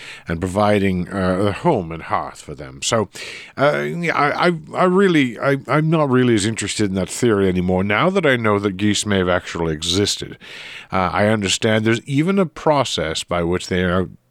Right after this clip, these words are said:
going to start reviving some animals, which is very exciting. Um, the indications are that we're, we're more than halfway through our journey, and we're going to need to develop generations of, of, uh, of, uh, uh,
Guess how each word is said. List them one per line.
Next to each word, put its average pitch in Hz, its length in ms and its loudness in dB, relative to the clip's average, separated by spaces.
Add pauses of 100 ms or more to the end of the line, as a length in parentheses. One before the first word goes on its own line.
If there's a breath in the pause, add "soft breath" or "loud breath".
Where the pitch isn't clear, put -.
(160)
going 196 340 0
to 196 80 0
start 127 380 2
reviving 107 640 2
some 95 340 0
animals, 92 460 -4
which - 160 -10
is 90 80 -10
very 113 340 0
exciting. 82 580 -2 (520 loud breath)
Um, 85 420 -2
the 101 240 0
indications 117 560 -2
are 95 300 2
that 98 100 0
we're, 92 340 2
we're 98 220 0
more 127 420 2
than 123 140 -2
halfway 101 460 -2
through 107 240 0
our 92 160 2
journey, 87 580 -2 (340 loud breath)
and 104 140 -2
we're 113 80 2
going 185 300 0
to 165 100 -4
need 135 220 0
to 117 60 -2
develop 110 440 2
generations 113 800 0
of, 95 260 0
of, 95 460 0
uh, 87 240 2 (460 loud breath)
of, 92 500 2
uh, 90 180 2 (580)
uh, 104 200 0